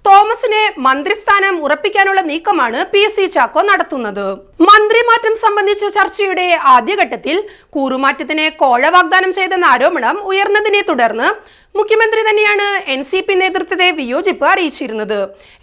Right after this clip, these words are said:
എന്നാൽ തന്റെ താൽപര്യത്തിന് വിരുദ്ധമായി എൻ സി പി സംസ്ഥാന നേതാക്കൾ ഡൽഹിയിൽ ചെന്ന് പ്രകാശ് കാരാട്ടിനെ കണ്ടത് മുഖ്യമന്ത്രിയെ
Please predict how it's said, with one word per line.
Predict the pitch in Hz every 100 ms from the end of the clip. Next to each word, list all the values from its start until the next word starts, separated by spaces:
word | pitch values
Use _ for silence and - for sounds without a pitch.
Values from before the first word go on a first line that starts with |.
| 240
എന്നാൽ | 240 262 320 -
തന്റെ | 240 226 262
താൽപര്യത്തിന് | 302 277 320 311 330
വിരുദ്ധമായി | 339 330 330 339 339 330 269
എൻ | 247 254
സി | 339 330
പി | 370 370
സംസ്ഥാന | 269 240 - 370 392
നേതാക്കൾ | 349 226 208 302 427 - - _ -
ഡൽഹിയിൽ | 330 392 427 440 453 440
ചെന്ന് | 415 415 403 403
പ്രകാശ് | 302 247 302 - -
കാരാട്ടിനെ | 392 415 403 392
കണ്ടത് | 381 370 370 370 294
മുഖ്യമന്ത്രിയെ | 302 427 339 247 240